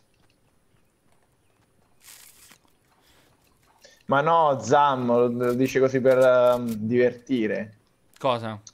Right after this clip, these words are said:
Speaker 1: Allora, no, no, un messaggio in chat.
Speaker 2: Ah, ok.
Speaker 1: Ehm,
Speaker 2: No, perché
Speaker 1: e,
Speaker 2: il
Speaker 1: e,
Speaker 2: fatto
Speaker 1: e,
Speaker 2: che ci
Speaker 1: e ci
Speaker 2: odiamo
Speaker 1: hanno
Speaker 2: è vie-, è
Speaker 1: visto,
Speaker 2: vero.
Speaker 1: mi sa? No, no,
Speaker 2: Dici?
Speaker 1: bluff, sempre quello di prima.
Speaker 2: Ok.
Speaker 1: Mimetica bellissima.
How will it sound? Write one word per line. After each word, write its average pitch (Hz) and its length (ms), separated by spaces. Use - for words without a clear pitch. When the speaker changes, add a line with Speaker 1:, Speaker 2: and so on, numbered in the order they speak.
Speaker 1:
Allora, 135 680
no, 131 200
no, 120 120
un 117 100
messaggio 117 320
in 117 140
chat. 107 400
Speaker 2:
Ah, 113 240
ok. 110 180
Speaker 1:
Ehm, 117 1600
Speaker 2:
No, 151 140
perché 127 220
Speaker 1:
e, 139 40
Speaker 2:
il 135 80
Speaker 1:
e, 180 40
Speaker 2:
fatto 165 220
Speaker 1:
e, 190 60
Speaker 2:
che 160 60
ci 196 60
Speaker 1:
e 190 40
ci 180 60
Speaker 2:
odiamo 175 280
Speaker 1:
hanno 165 80
Speaker 2:
è 196 40
vie-, 147 140
è 127 60
Speaker 1:
visto, 120 200
Speaker 2:
vero. - 140
Speaker 1:
mi 139 80
sa? 180 380
No, 139 260
no, 143 180
Speaker 2:
Dici? 120 120
Speaker 1:
bluff, 139 420
sempre 147 280
quello 143 180
di 143 120
prima. 185 540
Speaker 2:
Ok. 117 140
Speaker 1:
Mimetica 151 420
bellissima. 165 920